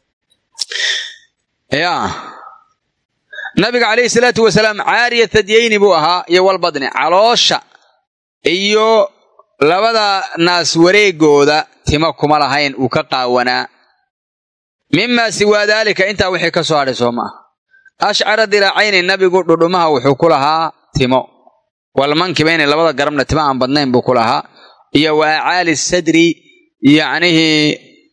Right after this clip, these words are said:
shafka meelihiisa yar korreeyana xoogaa yaroo tima ayuu ku lahaa. Dawiila zandayni, nabigu wuxuu ahaa mid kalal waaweyn buu ahaa,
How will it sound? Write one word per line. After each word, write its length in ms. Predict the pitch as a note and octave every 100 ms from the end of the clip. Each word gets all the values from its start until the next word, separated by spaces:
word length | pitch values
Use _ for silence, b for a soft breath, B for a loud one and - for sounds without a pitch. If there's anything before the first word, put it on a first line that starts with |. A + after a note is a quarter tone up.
| -
shafka 520 | - - G3 - - C3 -
meelihiisa 500 | C#3 C#3+ E3 F3 D3 D3+
yar 140 | E3
korreeyana 540 | - C#3+ C#3+ E3 E3 F#2+ B B B
xoogaa 320 | - C#3+ D#3+ D#3+
yaroo 240 | D#3 C3+
tima 240 | - C3 B2+
ayuu 200 | A#2 A2
ku 120 | A2+
lahaa. 280 | F#2+ E2+ F2 - _ B B B -
Dawiila 320 | E3+ G3+ A#3+
zandayni, 480 | G#3 G3+ F3+ G3+ G3
nabigu 300 | G3 G3 F3+ D#3+
wuxuu 260 | C3+ F3
ahaa 360 | D3+ E3 F3+ - _
mid 240 | C#3 E3+ D#3 _ _ _ _ -
kalal 320 | D#3 D3 D3
waaweyn 500 | D3 C#3+ D#3 D#3+ C3
buu 140 | A2+
ahaa, 240 | - -